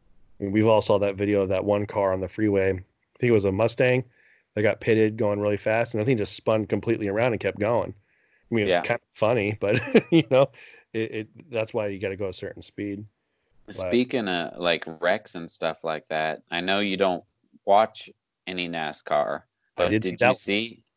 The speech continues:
Speaker 2: Did you?
Speaker 1: Yeah.
Speaker 2: That was incredible. Did you see, like, the next day he walked out of the hospital?
Speaker 1: With his two kids, holding the kids'
Speaker 2: Yeah.
Speaker 1: hands? Yeah,
Speaker 2: Yeah.
Speaker 1: he shouldn't be walking away from that accident.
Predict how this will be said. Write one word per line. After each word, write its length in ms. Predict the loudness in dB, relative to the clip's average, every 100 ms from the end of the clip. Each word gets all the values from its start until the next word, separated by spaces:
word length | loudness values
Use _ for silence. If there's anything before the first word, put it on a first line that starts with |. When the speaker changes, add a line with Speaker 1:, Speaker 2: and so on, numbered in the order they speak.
| _ _ -2
Speaker 2:
Did 220 | -2 0
you? 300 | 0 0 -4 _ _ -14
Speaker 1:
Yeah. 300 | -10 -8 -10 _ _ _ _ _ _ _ _ _ -20 -18 0
Speaker 2:
That 280 | 2 2 0
was 260 | -4 -8 _ _ _
incredible. 800 | -12 -6 2 2 2 -4 -8 -12 _ _ _ _ _
Did 160 | -10 -4
you 220 | -4 -4
see, 260 | -4 -2 0
like, 240 | 2 2
the 100 | 0
next 340 | -2 -4 -6 -2
day 320 | 0 0 -2
he 260 | -8 -8 -4
walked 400 | 2 2 0 0
out 120 | 0
of 60 | 0
the 80 |
hospital? 560 | -4 -6 -8 -6 -6 -10 _ _
Speaker 1:
With 180 | -8 -6
his 100 | -10
two 200 | -8 -6
kids, 360 | -2 -2 -2 -6 -14 _ -6
holding 220 | -4 -4
the 60 |
kids' 220 | -4 -6 2
Speaker 2:
Yeah. 160 | 2
Speaker 1:
hands? 140 | 2 -2 _ _ _ _ _
Yeah, 240 | 2 2 0
Speaker 2:
Yeah. 20 | -10 _ -14
Speaker 1:
he 340 | -8 -4 -2
shouldn't 360 | 0 0 0 0
be 60 |
walking 320 | 0 -2 -2 -2
away 160 | -4
from 120 | -6 -8
that 180 | -8 -8
accident. 460 | -10 -8 -8 -10